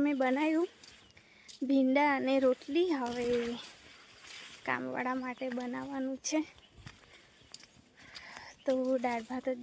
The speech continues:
બનાવી દઈશ આજે તો. અને ખબર નહીં, જેમ વરસાદ પડે ને તેમ બધા કપાસ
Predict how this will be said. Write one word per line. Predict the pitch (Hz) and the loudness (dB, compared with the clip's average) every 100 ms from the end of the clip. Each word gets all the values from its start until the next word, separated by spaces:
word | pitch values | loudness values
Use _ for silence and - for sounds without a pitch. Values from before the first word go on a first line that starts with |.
| 233 | -6
બનાવી | 233 226 233 233 | -6 -8 -10 -10
દઈશ | 240 254 247 | -10 -8 -8
આજે | 233 247 247 | -6 -8 -6
તો. | 240 - - - - - - - - - - - - | -10 -10 -20 -20 -20 -20 -20 -20 -20 -20 -12 -6 0
અને | 294 302 | 0 0
ખબર | 320 302 349 | 2 8 8
નહીં, | 359 330 294 | 8 6 6
જેમ | 302 311 311 | 6 8 8
વરસાદ | 294 - 320 - | 6 4 2 4
પડે | 311 311 349 277 | 4 6 6 6
ને | 254 233 - | 2 -4 0
તેમ | 277 277 269 | 2 4 4
બધા | 262 269 - - 294 285 | 4 2 -2 0 2 2
કપાસ | 254 262 | -2 -4